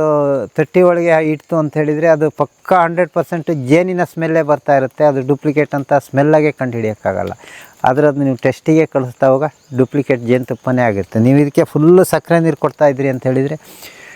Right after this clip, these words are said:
ಪ್ರತಿ ವಾರ ನೀವು ಒಂದು ಕೆ ಜಿ ಸಕ್ಕರೆ ನೀರು ಕೊಡ್ತಾ ಇದ್ರಿ ಅಂತ ಹೇಳಿದರೆ ಐನೂರರಿಂದ ಆರ್ನೂರು ಗ್ರಾಮ್ಸ್ ಜೇನುತುಪ್ಪನ ಪ್ರತಿ ವಾರನೂ ತೆಗಿಬೋದು. ಯಾಕೆ ಅಂತ ಹೇಳಿದ್ರೆ ಅದು ಸಕ್ಕರೆ ನೀರನ್ನು ತಗೊಂಡೋಗೋದು ಅಲ್ಲೇ ಇಡೋದು ತುಪ್ಪ ಮಾಡೋದು ಕೃತಕ ತುಪ್ಪ ಆಗಿ ಅದು ಪರಿವರ್ತನೆ ಆಗುತ್ತೆ. ಹಾಗಾಗಿ ಜೇನು ಸಾಕಾಣಿಕೆ ಮಾಡೋಂಥವ್ರು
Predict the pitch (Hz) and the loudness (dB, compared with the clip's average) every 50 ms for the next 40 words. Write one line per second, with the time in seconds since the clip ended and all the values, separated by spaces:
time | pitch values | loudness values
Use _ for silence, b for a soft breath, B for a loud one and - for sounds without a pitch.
0 | B B B B _ - - 143 - - 196 196 196 190 185 185 185 180 175 170 | B B B B _ -2 -2 0 2 4 4 4 6 6 4 4 2 2 2 2
1 | 165 165 165 175 165 - - 190 175 175 170 - - 156 - - 170 170 165 165 | 2 2 2 0 -2 0 0 0 2 2 2 0 0 -4 0 0 0 0 0 -2
2 | 151 - - 151 131 - 156 147 147 135 143 143 139 135 - - 135 135 139 147 | -4 -2 -4 -4 0 0 0 0 0 -2 -4 -4 -4 -4 -4 -4 -4 -2 -2 -2
3 | 165 170 - - - 131 139 151 165 170 170 156 165 160 151 156 143 139 143 151 | -2 -2 -4 -2 0 2 2 2 2 2 0 0 0 0 0 2 2 2 2 0
4 | 156 156 160 147 139 147 143 131 120 - 131 120 135 147 147 135 - 135 - - | -2 -4 -8 -6 -4 -4 -4 -4 -6 -10 -4 -2 0 0 0 -2 -6 -8 -6 -4
5 | 139 139 156 165 - - - 127 - - 196 202 196 196 175 160 165 165 165 156 | -4 -4 -2 -4 -6 -4 -4 -4 0 2 4 4 4 4 2 0 0 -4 -6 -6
6 | - 143 123 117 101 107 92 90 - _ B B B B B B B B B B | -4 -4 -4 -4 -4 -4 -6 -8 -8 _ B B B B B B B B B B
7 | B B _ 143 143 - - 175 170 156 - 180 185 196 180 180 160 151 156 - | B B _ -2 -2 0 0 0 0 0 0 0 2 2 2 2 2 0 -2 -2
8 | - 156 - - 190 185 185 185 185 180 180 156 - 175 175 180 175 185 180 175 | -2 -6 -2 -2 -2 -2 0 -2 -2 -2 -4 -4 -2 -4 -4 -2 0 -2 0 0
9 | 190 185 190 196 175 170 170 175 175 175 160 170 170 165 185 175 - 160 - - | 0 2 2 2 2 2 2 2 2 4 2 0 -2 -2 -6 -4 -4 -6 -4 -2
10 | 160 139 127 120 104 104 98 101 - - 131 - 160 156 165 - 165 139 - 151 | -2 -2 -2 -4 -4 -6 -8 -8 -6 -6 -4 -2 0 0 0 -2 -4 -4 0 0
11 | 147 143 147 156 156 147 127 120 - 131 123 131 123 120 - _ 110 107 98 92 | 0 0 2 0 0 0 0 -2 -4 -2 0 0 0 -2 -4 _ -8 -8 -8 -8
12 | 90 - _ - - B B B B B B B B B B - 139 147 147 165 | -8 -10 _ -16 -18 B B B B B B B B B B -2 -2 0 2 2
13 | 170 165 165 139 120 131 143 156 156 - - 151 139 - 147 143 135 - 139 127 | 2 2 0 0 2 2 2 2 0 -2 -4 -4 -2 -2 -4 -6 -4 -4 -6 -4
14 | 127 127 117 117 110 110 - 113 107 120 | -4 -4 -4 -4 -6 -6 -8 -8 -8 -8